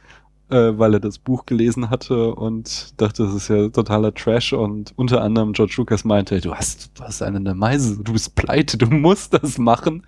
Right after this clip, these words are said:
sonst, äh, ist es aus." So, und dann hat er sich halt überreden lassen, den Film zu machen und der Rest ist Geschichte. Aber auch schön ist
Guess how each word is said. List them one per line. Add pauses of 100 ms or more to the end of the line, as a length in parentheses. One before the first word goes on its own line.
(580)
sonst,
äh, (320)
ist
es
aus."
So,
und
dann
hat
er
sich
halt
überreden
lassen,
den
Film
zu
machen (100)
und
der
Rest
ist
Geschichte. (760)
Aber
auch
schön
ist